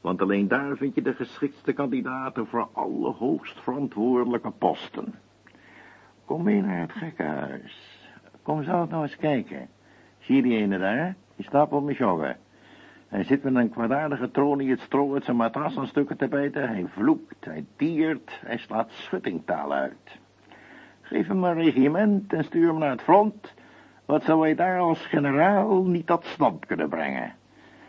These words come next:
En wat vind je van die daar, dat brabbelende, blatende, bulkende waarhoofd die geen tien woorden in de goede volgorde kan krijgen? Een geboren minister van Buitenlandse Zaken.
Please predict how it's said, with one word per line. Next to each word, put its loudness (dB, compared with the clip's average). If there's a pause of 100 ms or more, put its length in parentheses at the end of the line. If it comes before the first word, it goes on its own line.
(120)
En -6
wat 0
vind 0
je 2
van 0
die 0
daar, 2
dat -2
brabbelende, -2
blatende, 0
bulkende 2
waarhoofd 0
die 4
geen 0
tien 2
woorden 4
in 4
de 4
goede 6
volgorde 2
kan -2
krijgen? -4 (420)
Een -2
geboren 4
minister -2
van 0
Buitenlandse -2
Zaken. -4